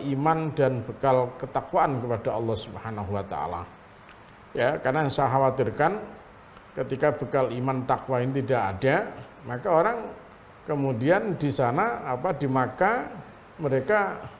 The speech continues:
lebih banyak mengeluh daripada mereka bersabar dan bersyukur, gitu. Ya, padahal orang bisa berangkat ke Mekah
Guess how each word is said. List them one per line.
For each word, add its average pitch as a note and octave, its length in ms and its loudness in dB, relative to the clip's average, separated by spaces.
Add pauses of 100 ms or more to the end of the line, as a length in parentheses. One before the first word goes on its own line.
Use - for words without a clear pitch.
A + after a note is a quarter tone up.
(140)
lebih D3+ 240 2
banyak F3 240 2
mengeluh G#3 480 2
daripada C#3 720 6
mereka C3+ 400 2
bersabar D3+ 480 0
dan C3 160 4
bersyukur, C3 640 -2
gitu. A#2 240 -10 (1120)
Ya, D3 160 -2
padahal D3+ 320 4
orang C#3 400 2
bisa B2 560 0 (560)
berangkat C3 480 -2
ke C#3 80 -2
Mekah C3 320 2